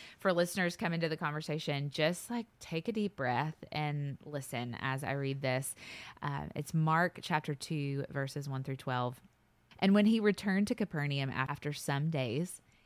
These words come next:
it was reported that he was at home. And many were gathered together so that there was no more room, not even at the door. He, and he was preaching the word to them.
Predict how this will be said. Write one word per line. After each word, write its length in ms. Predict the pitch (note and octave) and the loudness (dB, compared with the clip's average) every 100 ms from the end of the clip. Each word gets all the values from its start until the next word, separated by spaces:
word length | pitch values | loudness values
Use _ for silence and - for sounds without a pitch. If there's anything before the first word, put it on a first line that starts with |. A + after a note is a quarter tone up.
| - | -2
it 100 | F3 | 0
was 180 | F3 F#3 | 2 4
reported 560 | F#3 - F3+ F3+ G3 | 2 2 0 2 2
that 140 | F3+ D#3+ | 2 0
he 200 | D3+ D3+ | 0 0
was 160 | C#3+ | 0
at 100 | C#3 | -2
home. 400 | - C3+ E2 - - _ _ _ _ - | -4 -4 -4 -8 -12 _ _ _ _ 4
And 140 | E3+ | 6
many 200 | F3+ G3+ | 8 8
were 140 | G#3 | 6
gathered 480 | F#3 E3 D3+ E3 E3+ | 4 4 4 4 2
together 560 | - D#3+ C3 C3 C3 F3+ | 2 2 2 2 0 0
so 180 | - D#3 | 2 2
that 140 | D3+ | 2
there 140 | D3+ | 2
was 180 | D3+ D3 | 0 0
no 260 | D#3 D3+ D3+ | 2 2 2
more 240 | D#3+ D#3 | 2 0
room, 420 | C#3+ C#3+ G#2 E2+ - _ _ | 0 0 0 -4 -10 _ _
not 200 | - D#3 | 2 4
even 180 | F3 F3+ | 6 6
at 100 | E3 | 2
the 60 | C#3+ | 0
door. 480 | C#3 C3 A2 - - _ _ _ _ _ _ - | -2 -2 -4 -6 -10 _ _ _ _ _ _ -8
He, 160 | F3+ - | -8 -2
and 140 | E3 E3+ | 4 6
he 100 | G3 | 6
was 180 | E3+ - | 4 2
preaching 480 | - G3 - G3 | 0 0 2 2
the 80 | F#3 | 2
word 280 | D#3+ C#3+ C#3+ | 2 2 0
to 100 | D3+ | -2
them. 360 | C#3 - D3+ | -4 -4 -6